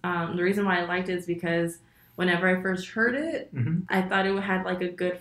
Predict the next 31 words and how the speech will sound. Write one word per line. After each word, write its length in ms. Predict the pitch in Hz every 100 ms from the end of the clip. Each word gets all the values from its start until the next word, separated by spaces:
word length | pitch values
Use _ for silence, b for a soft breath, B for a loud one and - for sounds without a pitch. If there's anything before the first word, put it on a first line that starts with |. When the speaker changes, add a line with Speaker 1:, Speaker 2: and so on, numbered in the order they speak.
| -
Speaker 1:
flair. 420 | 180 180 175 170 -
Like, 220 | 180 175
it 220 | - 180 185
has 340 | 190 185 185
piano 400 | - 190 175 180
at 80 | 190
the 60 | 214
beginning, 560 | 220 208 180 175 170
and 80 | 170 170
Speaker 2:
Mm-hmm. 100 | 165
Speaker 1:
then 20 |
it 60 | 170
has 220 | 170 170
a 60 |
really 280 | 165 170 170
good 240 | 165 160 - -
beat, 380 | 180 160 - -
and 180 | 170 170
then 120 | 160
her 260 | 170 185 185
voice 300 | 175 170 170
is 160 | 165
very, 760 | 160 165 165 165 160 143 139 170 - _ -
it's 180 | 185 185
very 300 | 175 175 175
soft, 420 | 175 165 170 -
so 200 | - 175
it, 200 | 165 - -
it 220 | 170 170 -
really, 480 | 170 170 165 165
um, 380 | 165 160 156 160